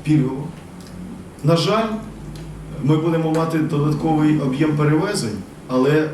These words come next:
ну, будемо просити, щоб нам збільшували субвенцію. Тож її, ви розумієте, недостатньо. Тобто додаткових грошей, е, тільки тому, що ми отримали можливість автоперевезень, ми поки не розраховуємо отримати.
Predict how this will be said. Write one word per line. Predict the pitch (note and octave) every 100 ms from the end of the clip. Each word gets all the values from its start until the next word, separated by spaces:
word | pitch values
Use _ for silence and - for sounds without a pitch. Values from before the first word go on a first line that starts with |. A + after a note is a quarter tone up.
| - A2 C3 B2 A#2 A#2 A2+
ну, | C#3
будемо | D#3 E3 D#3+
просити, | D#3+ D#3+ G#3+ -
щоб | - A#3
нам | B3+
збільшували | - B2+ - A#2+ A2+ A2+
субвенцію. | - A2 G#2+ G2+ - - - - - - -
Тож | G#2+ G#2+
її, | C3+ B2+ B2
ви |
розумієте, | B2 B2+ A#2+ G#2+ A2+
недостатньо. | B2 B2 - G2+ - - - - - - - - - - - -
Тобто | D3 C#3+
додаткових | D3 - - F#3 D3+
грошей, | D3 D3+ G#3+ A3 G#3+ - - - C3
е, | B2 A#2+ A#2+ -
тільки | E3 D#3+ D3
тому, | D3 D3
що | C#3 C3+ C#3
ми | C3+ B2 B2+
отримали | B2+ C#3+ C3 B2+ B2 A2+ - - - A#2+
можливість | C3+ C#3+ C3 B2+
автоперевезень, | B2+ C#3+ C#3+ C#3 C#3+ E3+ D#3+ C3
ми | B2+ C3 B2+ - - C#3
поки | C3+ C3
не | C3+
розраховуємо | - D3 A#2+ A2 G#2
отримати. | - C3+ A2 G#2